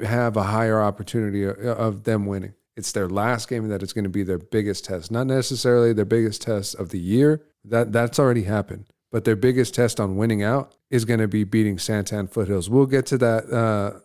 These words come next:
that road when we get there. But yeah, this game against Odyssey Prep, against the Minotaurs, which is probably the coolest name in, in a, on a mascot that I've heard in a while, th-, they definitely have to take them out,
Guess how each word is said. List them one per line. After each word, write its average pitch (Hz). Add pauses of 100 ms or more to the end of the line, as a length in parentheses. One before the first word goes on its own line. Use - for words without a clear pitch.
(140)
that 117
road 120
when 113
we 107
get 147
there. 165 (220)
But 110 (280)
yeah, 120
this 120
game 143
against 135
Odyssey 123
Prep, 123
against 113
the 101
Minotaurs, 104
which 101
is 101
probably 110
the 101
coolest 131
name 123
in, 110
in 113
a, 101 (320)
on 123
a 113
mascot 113
that 110
I've 113
heard 117
in 101
a 92
while, 95 (380)
th-, 120
they 117
definitely 113
have 101
to 110
take 101
them 110
out, 113